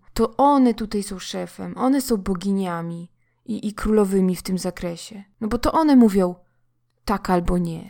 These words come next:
To one wyrażają zgodę na seks albo nie, wiecie. To one decydują. I oczywiście, no, ja, ja jestem przeciwna wszelkim takim nadużyciom seksualnym mężczyzn i, i, no, ja wiem, że one się niestety zdarzają. No ale drogie panie, no, jeśli zachodzicie w ciążę,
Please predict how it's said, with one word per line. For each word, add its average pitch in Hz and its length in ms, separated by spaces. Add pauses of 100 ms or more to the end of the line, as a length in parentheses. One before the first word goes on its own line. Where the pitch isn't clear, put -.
(140)
To 311 120
one 349 180
wyrażają 226 460
zgodę 185 360
na 165 160
seks - 340
albo 165 240
nie, 170 200 (180)
wiecie. - 300
To 277 140
one 349 260
decydują. 175 760
I 254 100
oczywiście, 311 480 (340)
no, 262 400 (240)
ja, 254 100
ja 269 140
jestem 254 220
przeciwna 226 520
wszelkim 196 400
takim 190 280
nadużyciom 185 500
seksualnym 180 800
mężczyzn 175 760
i, - 380
i, 180 300
no, 190 220
ja 202 180
wiem, 202 180
że 190 80
one 190 140
się 190 120
niestety 185 380
zdarzają. 175 540 (100)
No 214 60
ale 233 180
drogie 202 400
panie, 175 360
no, 180 140 (160)
jeśli 214 200
zachodzicie 208 640
w - 120
ciążę, 175 720